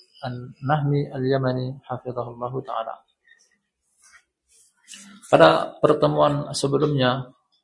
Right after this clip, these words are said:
atau sekitar dua atau tiga malam sebelumnya, alhamdulillah, sang penulis telah mengajarkan kepada kita di antara simbol dakwah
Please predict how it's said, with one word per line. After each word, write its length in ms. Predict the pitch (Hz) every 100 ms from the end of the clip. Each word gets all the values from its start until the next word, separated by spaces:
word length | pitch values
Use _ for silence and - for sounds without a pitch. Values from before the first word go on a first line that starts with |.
| _ _ -
atau 120 | -
sekitar 320 | 139 127 127
dua 160 | 131 127
atau 80 | 117
tiga 240 | 127 135
malam 240 | 127 123 127
sebelumnya, 480 | 123 127 131 131
alhamdulillah, 720 | 120 120 127 127 120 120 123 127
sang 240 | - 120
penulis 320 | 117 123 113
telah 160 | - 117
mengajarkan 560 | 113 113 123 113 110
kepada 140 | - -
kita 260 | 123 120 107 - - - - - - _ _
di 160 | - 117
antara 720 | 107 107 113 120 120 117 117
simbol 400 | - 127 120 120
dakwah 320 | 117 117 117